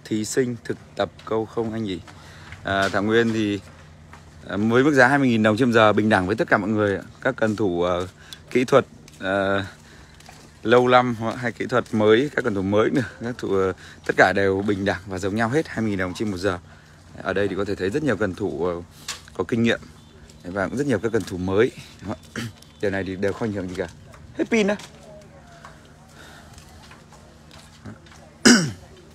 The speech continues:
Em chuyển ở cái máy kia, iPhone kìa. Thời tiết hiện tại thì bây giờ không còn mưa nữa rồi. Nó không mưa phùn nữa, thời tiết tương đối đẹp. Trong buổi sáng nay thì, à, mưa rào to,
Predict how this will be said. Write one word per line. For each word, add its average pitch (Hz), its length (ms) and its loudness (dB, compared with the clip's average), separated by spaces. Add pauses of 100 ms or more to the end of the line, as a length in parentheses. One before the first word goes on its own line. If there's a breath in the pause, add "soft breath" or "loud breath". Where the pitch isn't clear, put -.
(1600)
Em 180 120 2
chuyển 160 180 6
ở 117 80 4
cái 156 460 6
máy 156 420 0 (120)
kia, 165 140 0 (520)
iPhone 165 260 0
kìa. 147 140 0 (2500 loud breath)
Thời 110 100 -6
tiết 143 200 2 (180)
hiện 135 220 2
tại 104 200 6
thì 113 60 -8
bây 123 100 0
giờ 120 100 0
không 131 160 -6
còn 110 100 -4
mưa 131 140 -2
nữa 113 100 -4
rồi. 110 180 -4 (720 loud breath)
Nó - 80 -10
không 156 180 -6
mưa 143 100 0
phùn 110 260 -2
nữa, 98 100 -4 (120)
thời 104 80 -8
tiết 135 200 -4
tương 123 140 -2
đối 110 100 0
đẹp. 113 140 -2 (1400 loud breath)
Trong 131 140 -2
buổi 110 100 4
sáng 98 320 0
nay 131 160 0
thì, 107 260 0
à, 98 100 2
mưa 113 160 0
rào 104 240 0
to, 120 220 0